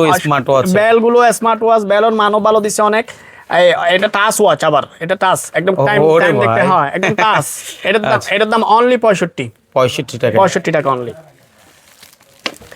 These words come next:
Speaker 1: এটার মধ্যে অ্যাপেলের মধ্যে অ্যাপেল লোগো দেওয়া আর একটা গোল শেপ আছে, এটার দাম only সত্তর টাকা।
Speaker 2: সত্তর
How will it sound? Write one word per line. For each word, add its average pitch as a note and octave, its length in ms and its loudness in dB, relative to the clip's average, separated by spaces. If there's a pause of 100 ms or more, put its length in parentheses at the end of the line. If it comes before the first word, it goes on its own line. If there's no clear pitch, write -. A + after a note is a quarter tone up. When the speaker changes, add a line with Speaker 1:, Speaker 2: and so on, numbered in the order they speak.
(140)
Speaker 1:
এটার F#3 120 0
মধ্যে F#3+ 140 2
অ্যাপেলের A3 360 2
মধ্যে G#3+ 240 0
অ্যাপেল G#3 220 2
লোগো G#3 200 4
দেওয়া G#3+ 260 4
আর G3+ 60 2
একটা G3 160 -2
গোল G3 180 0
শেপ G#3 220 0
আছে, G#3 340 2
এটার G3 180 -2
দাম G3+ 240 2
only G3+ 140 2
সত্তর G3 280 -2
টাকা। C3 340 -4 (100)
Speaker 2:
সত্তর C3 300 -6